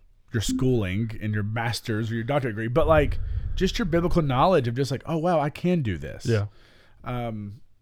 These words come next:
Speaker 1: and maybe you've been burned, and
Speaker 2: Mm.
Speaker 1: maybe there's also outside forces that are at play that are trying for you to keep that spirit caged up.
Speaker 2: That's right.
Speaker 1: And so just letting it all work. It's a lifetime process. It's not gonna happen overnight.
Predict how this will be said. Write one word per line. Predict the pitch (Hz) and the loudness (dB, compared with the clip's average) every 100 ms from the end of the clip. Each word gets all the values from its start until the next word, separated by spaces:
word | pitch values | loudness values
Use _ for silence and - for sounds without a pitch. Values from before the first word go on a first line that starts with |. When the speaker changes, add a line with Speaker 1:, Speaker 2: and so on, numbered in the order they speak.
| _ - - - - | _ -20 -20 -20 -16
Speaker 1:
and | 139 | -6
maybe | 180 226 | -2 2
you've | 226 | 2
been | 226 | 4
burned, | 170 202 180 - - - | 6 8 6 4 2 2
and | 123 | 2
Speaker 2:
Mm. | 123 | 4
Speaker 1:
maybe | 160 175 196 190 - - - - | 6 6 4 2 -4 -16 -18 -2
there's | 147 165 | 2 4
also | 190 208 214 220 196 - | 4 4 2 2 -2 2
outside | 147 170 220 202 | 2 6 4 6
forces | 220 240 - 147 | 6 6 6 2
that | 147 | 4
are | 139 | 6
at | 123 | 4
play | 139 135 151 165 - - - - - 135 | 4 4 2 -2 -14 -20 -20 -20 -12 0
that | 143 | 4
are | 151 147 101 | 4 2 -2
trying | - 160 175 | 2 4 4
for | 151 170 | 2 2
you | 180 170 | 2 0
to | - 165 170 151 - - | 0 0 0 -2 -12 -14
keep | - 180 151 | 0 0 4
that | 147 - | 2 0
spirit | - 143 120 | -2 0 0
caged | 101 123 101 95 | -2 -4 -4 -6
up. | 80 - - | -8 -10 -14
Speaker 2:
That's | 120 - | -14 -12
right. | 120 - - - - 127 | -12 -14 -20 -20 -14 -10
Speaker 1:
And | 117 | -8
so | - 143 139 131 120 - - - | 0 2 2 0 -6 -18 -20 -14
just | 123 127 | -8 0
letting | 160 180 | 2 4
it | 180 | 2
all | 180 | 0
work. | 185 214 - | 0 0 0
It's | 113 - | -2 0
a | |
lifetime | 147 151 - 151 135 | 4 4 4 0 8
process. | 135 131 - 156 - | 8 8 2 -2 -4
It's | 151 | -6
not | 143 | 0
gonna | 135 | 0
happen | 131 139 | 0 0
overnight. | 127 107 104 143 | 0 0 0 -2